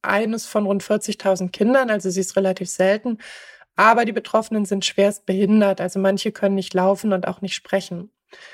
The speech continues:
Und was, äh, Mootri gemacht hat, ist, er hat, hat, äh, Hirnzellen entnommen mit dem entsprechenden Gendefekt und, ähm, hat daraus Organoiden gezüchtet und bei einigen davon hat er das defekte Gen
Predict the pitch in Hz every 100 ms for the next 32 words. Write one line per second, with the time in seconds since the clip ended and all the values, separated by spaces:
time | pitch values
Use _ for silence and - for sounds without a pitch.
0 | - _ - 196 214 208 - - 208 202
1 | 208 202 208 175 185 254 - 294 233 220
2 | 208 202 - - _ 190 - - 190 185
3 | 233 294 285 254 233 233 - - 214 233
4 | 233 240 220 214 196 185 - 208 - 196
5 | 185 214 247 254 233 226 - - - _
6 | _ _ _ - 214 214 208 190 - 190
7 | 196 196 196 190 - _ _ - 214 196
8 | 202 196 - 196 196 185 - 233 269 247
9 | - 226 233 226 214 202 196 - 202 233
10 | 233 214 208 208 208 202 202 214 202 190
11 | 196 - 196 202 202 - 170 190 196 208
12 | 185